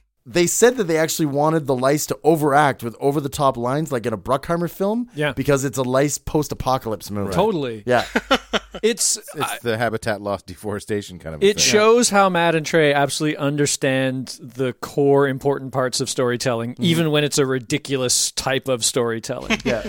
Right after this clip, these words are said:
Speaker 2: Like, they nailed that post-apocalyptic movie. It was so good.
Speaker 1: Yeah.
Speaker 2: I loved it.
Speaker 1: Yeah, it's a funny episode. I mean, you can certainly, uh, I recommend it. Definitely.
Speaker 2: <laughs> Yeah.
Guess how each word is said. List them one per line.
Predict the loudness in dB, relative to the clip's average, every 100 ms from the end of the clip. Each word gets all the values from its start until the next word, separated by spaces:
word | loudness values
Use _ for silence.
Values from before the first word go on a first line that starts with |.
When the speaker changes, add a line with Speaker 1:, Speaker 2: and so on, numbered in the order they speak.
| 0
Speaker 2:
Like, | 0 2 2
they | 2 2
nailed | -4 -2 4 6 6 4 -2 -14 _
that | -2 -2
post-apocalyptic | -4 -4 -6 -6 -6 -10 -10 -10
movie. | -8 -8 -8 -4
It | -2
was | 0
so | 0 2 4
good. | 4 4 4 2 4
Speaker 1:
Yeah. | 4 4
Speaker 2:
I | 2
loved | 2 2 2
it. | -2 -6 0
Speaker 1:
Yeah, | 4
it's | 6 4
a |
funny | 4 4 4
episode. | 2 0 0 0
I |
mean, | 0 -2
you | -4
can | -6 -6
certainly, | -2 -2 -2 -2 -2
uh, | 0 -2 -2 -4 -2
I | 0
recommend | 0 -2 -4 -4
it. | -8 -14 _ _ -6
Definitely. | -2 -2 -4 -8 -8
Speaker 2:
<laughs> |
Yeah. | -8